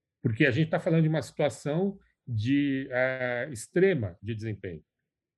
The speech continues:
Eu costumo dizer que startup é o esporte radical do empreendedorismo.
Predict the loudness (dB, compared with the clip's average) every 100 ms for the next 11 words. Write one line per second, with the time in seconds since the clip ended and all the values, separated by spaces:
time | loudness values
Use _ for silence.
0 | _ _ -20 _ 0 6 8 8 6 2
1 | -2 -2 0 0 -2 -2 -6 -8 _ _
2 | _ 2 2 2 2 2 2 0 0 -2
3 | -2 0 0 -2 -4 -4 -4 -4 -6 -8
4 | -10